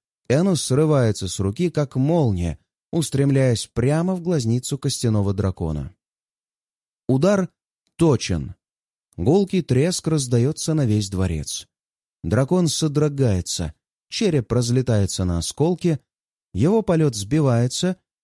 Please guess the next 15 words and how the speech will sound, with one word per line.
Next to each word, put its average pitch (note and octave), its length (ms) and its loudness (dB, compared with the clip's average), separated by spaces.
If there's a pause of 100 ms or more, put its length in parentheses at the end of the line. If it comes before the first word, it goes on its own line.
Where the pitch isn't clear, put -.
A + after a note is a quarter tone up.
(240)
и C3+ 60 2
он G#3 160 2
начинает D#3+ 480 0
неуклюже D3 520 0
заваливаться C#3+ 680 0
на D3 280 0
бок, F#2 220 -4
теряя E3 400 0
высоту. A#2 680 -4 (1500)
Лич D#3 280 2
пытается D#3+ 420 0
удержаться, C#3+ 600 0
но D#3+ 100 0
теряет D3+ 400 -2
равновесие. B2 680 -2